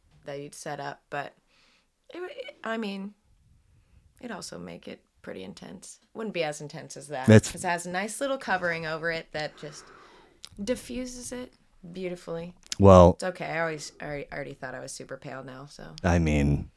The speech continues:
Speaker 2: just
Speaker 1: My dad would approve.
Speaker 2: Of?
Speaker 1: It just, just no sun on my face, no skin damage.
Speaker 2: Oh, of
Speaker 1: <laughs>
Speaker 2: course, of course, of course. Um, man, I,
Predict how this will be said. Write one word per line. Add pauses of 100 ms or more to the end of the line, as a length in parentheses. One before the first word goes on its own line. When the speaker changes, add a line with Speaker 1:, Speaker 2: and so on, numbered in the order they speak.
(120)
Speaker 2:
just (440)
Speaker 1:
My
dad
would
approve. (460)
Speaker 2:
Of? (560)
Speaker 1:
It
just, (880)
just (640)
no
sun
on
my
face,
no
skin
damage.
Speaker 2:
Oh,
of
Speaker 1:
<laughs>
Speaker 2:
course,
of
course,
of
course. (880)
Um, (220)
man,
I,